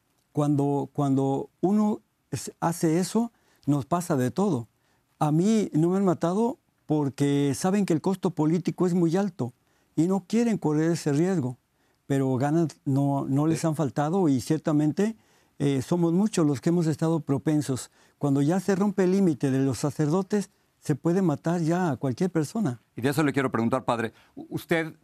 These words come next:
Speaker 2: teme por su vida. En un tuit dijo lo siguiente: "Si con el asesinato de mis hermanos sacerdotes pretenden infundirme miedo, se equivocan. Hoy más que nunca quiero hacer un llamado a la población que quiere un cambio verdadero".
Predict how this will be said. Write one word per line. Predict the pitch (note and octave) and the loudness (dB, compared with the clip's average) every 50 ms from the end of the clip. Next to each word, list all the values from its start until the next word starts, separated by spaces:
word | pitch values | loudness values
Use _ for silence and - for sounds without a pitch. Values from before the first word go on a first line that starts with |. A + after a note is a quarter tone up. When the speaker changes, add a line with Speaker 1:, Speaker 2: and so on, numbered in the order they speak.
| - - | -8 -4
Speaker 2:
teme | - D#3+ D#3+ E3 | -2 -2 0 0
por | E3 C#3+ B2+ A#2 | -2 -2 -4 -2
su | - B2 A2+ | 0 0 2
vida. | A#2 B2 A#2+ A#2+ D#3 C3+ | 2 2 2 0 0 0
En | C3 C3 | 2 2
un | C#3 C#3+ | 2 2
tuit | - D#3 D3+ | 2 0 0
dijo | C#3 D#3 D3 D3 | 0 0 0 0
lo | B2+ A#2 | -2 0
siguiente: | - C3 A#2+ B2+ C3+ C3 G#2+ B2 B2 - - | 0 0 0 2 2 2 0 0 -2 -4 -4
"Si | - - | -6 -4
con | A#2+ - B2 A#2+ | 0 0 0 0
el | A#2+ | 0
asesinato | A#2 A2 B2 A#2+ - C3 C3 C#3+ - - E3 | -2 -2 -2 -4 -2 0 -2 0 0 0 0
de | D3+ | 0
mis | C3 A2+ - B2 | 0 0 0 -2
hermanos | G#2+ G#2+ B2 B2+ C3+ B2+ | 0 0 0 0 0 -2
sacerdotes | G#2 G#2 - A2+ G#2+ G2+ A#2+ A#2+ - C3+ - | -4 -4 -4 -4 -2 -2 -2 -2 -2 -6 -6
pretenden | - A#2+ A2 - B2+ B2 B2+ C3 | -4 -4 -2 -2 0 0 2 0
infundirme | A#2+ G#2+ - A2 G2+ A#2 A2+ A2 A2 | 0 0 0 0 0 0 0 0 0
miedo, | G#2+ A2+ B2 B2+ B2+ A#2 C#3+ F3+ F3+ - _ _ _ _ _ _ _ _ _ _ _ _ _ | 2 2 2 0 0 0 -2 -4 -4 -12 _ _ _ _ _ _ _ _ _ _ _ _ _
se | - - C3+ | -6 -4 -4
equivocan. | A2+ - B2+ A2+ B2 C3 B2+ - A#2 G#2+ - - | -2 0 0 0 0 0 0 -2 -4 -4 -2 -2
Hoy | B2 C#3 C#3+ C#3+ D3 - | -2 0 0 -2 -2 0
más | C3 B2 B2+ C#3 D#3+ D#3+ - | 0 2 2 2 0 0 -2
que | - C3+ | 0 2
nunca | B2+ C3+ C3 C3 D3 C#3 | 2 2 2 2 0 -2
quiero | - - C3+ B2 B2+ | 0 -2 -2 -2 -2
hacer | - - B2+ | -2 -2 0
un | C3 B2+ | 2 2
llamado | A#2 A2 A2+ A#2+ B2 C3 | 2 2 2 0 0 0
a | B2 | -2
la | A#2 G2+ | -4 -2
población | - G#2 G2 G2 F#2 - C3+ C3+ C3+ | -2 -2 -2 -2 -2 -2 -2 -2 0
que | - A#2+ G2+ - | 0 -2 -4 -2
quiere | - B2+ B2+ | -2 0 0
un | B2+ A#2 | 0 0
cambio | A2+ - B2+ B2+ B2 A#2+ B2 A2+ | 0 0 0 0 0 0 0 0
verdadero". | A2 G2+ F#2 G#2+ G2+ A#2 A#2+ A2+ G#2+ | 0 -2 -2 -2 -2 -2 -2 -2 -4